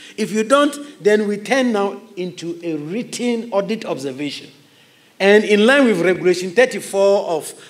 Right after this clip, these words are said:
the Audit Service Regulation, we give you two, three, or five days,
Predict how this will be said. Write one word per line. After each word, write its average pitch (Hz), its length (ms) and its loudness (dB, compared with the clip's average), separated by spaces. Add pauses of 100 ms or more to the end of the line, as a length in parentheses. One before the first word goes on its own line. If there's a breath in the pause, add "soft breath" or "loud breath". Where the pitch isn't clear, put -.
(120)
the 160 120 0
Audit 220 260 2
Service 175 340 -2
Regulation, 139 680 -4 (260 loud breath)
we 170 120 -6
give 170 380 -4
you 175 420 -4 (300)
two, 202 280 -10
three, 175 260 0
or 151 180 -4
five 151 340 -6
days, 131 380 -14